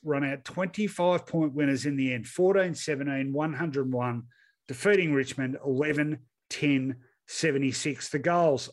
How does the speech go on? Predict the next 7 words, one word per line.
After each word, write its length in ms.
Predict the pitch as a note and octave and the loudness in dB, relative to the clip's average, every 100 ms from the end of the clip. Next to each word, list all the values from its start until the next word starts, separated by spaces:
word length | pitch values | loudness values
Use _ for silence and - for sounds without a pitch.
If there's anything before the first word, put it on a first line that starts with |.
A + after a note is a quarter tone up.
| - - | -16 0
for 220 | F3 E3+ | 2 4
the 80 | C#3+ | 2
Blues, 540 | C3 D3+ C#3+ C3 - _ - | 4 6 6 2 -6 _ -20
three 380 | - E3+ G3+ | -4 4 4
to 100 | G3 | 4
Patrick 520 | - E3+ E3 - C#3 - | 0 -2 -4 -4 -8 -4
Cripps. 480 | D3+ D3 C#3 - | 0 0 -2 -12